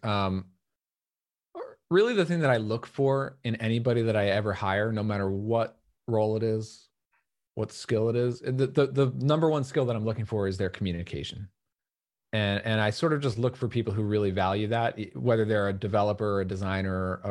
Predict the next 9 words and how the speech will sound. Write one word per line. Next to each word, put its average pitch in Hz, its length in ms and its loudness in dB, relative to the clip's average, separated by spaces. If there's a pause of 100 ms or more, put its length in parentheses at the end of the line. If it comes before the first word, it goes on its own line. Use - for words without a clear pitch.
(120)
a, 101 60 -2
a - 20 0
writer, 90 580 0 (480)
whoever 92 380 0
it 82 60 -4
is, 78 320 -8
assistant, 92 560 -4
like, 90 260 -4 (720)
um, 82 500 0